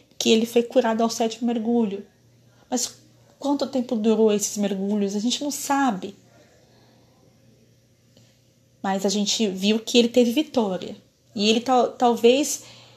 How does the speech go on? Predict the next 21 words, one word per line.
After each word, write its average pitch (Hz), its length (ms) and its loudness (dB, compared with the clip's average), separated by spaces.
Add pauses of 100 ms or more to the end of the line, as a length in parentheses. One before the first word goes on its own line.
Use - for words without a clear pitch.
(300)
ele 220 220 -2
também 240 260 2
não 277 120 -2
sabia 277 640 0 (680)
ao 208 160 -2
sétimo 208 420 -4
mergulho 202 680 -2 (960)
se - 80 -14
que - 140 -2
ele 220 160 2
ia 208 100 4
realmente 202 500 -2
ser 226 200 0
curado. 185 580 -4 (220)
Mas 190 160 0
ele 190 80 -2
tava 208 180 -6
confiando 202 540 -4
em 196 100 -6
Deus, 233 580 2
tava 220 140 -6